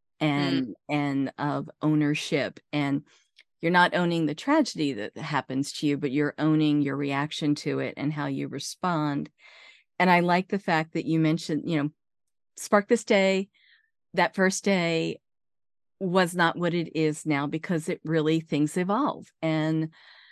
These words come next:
Speaker 1: I really thought I'd write a book and it'd be a one-off and I'd go back to a corporate career. And here I am, you know, two years later,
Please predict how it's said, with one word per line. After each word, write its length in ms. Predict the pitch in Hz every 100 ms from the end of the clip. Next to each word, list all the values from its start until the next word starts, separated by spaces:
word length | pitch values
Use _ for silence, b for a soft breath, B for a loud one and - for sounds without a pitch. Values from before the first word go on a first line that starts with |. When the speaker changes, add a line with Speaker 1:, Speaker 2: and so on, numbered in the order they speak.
| b _ _ _ _ _ _
Speaker 1:
I 300 | 180 208 311 214
really 320 | 196 180 180
thought 320 | 185 170 165
I'd 320 | 160 165 160 - _
write 240 | 165 170
a 40 | 175
book 240 | 165 170
and 80 | 165
it'd 120 | 156
be 120 | 147
a 60 | 156
one-off 480 | 151 143 151 202 -
and 140 | 143
I'd 120 | 143 151
go 80 |
back 220 | 156 147 151
to 120 | 165
a 40 |
corporate 400 | 160 175 160 -
career. 480 | - 185 180 214 185
And 160 | 151 151
here 160 | 160
I 80 | 151
am, 400 | 165 208 170 180
you 60 | 156
know, 140 | 151
two 180 | 175 160
years 220 | 151 160
later, 340 | 214 220 165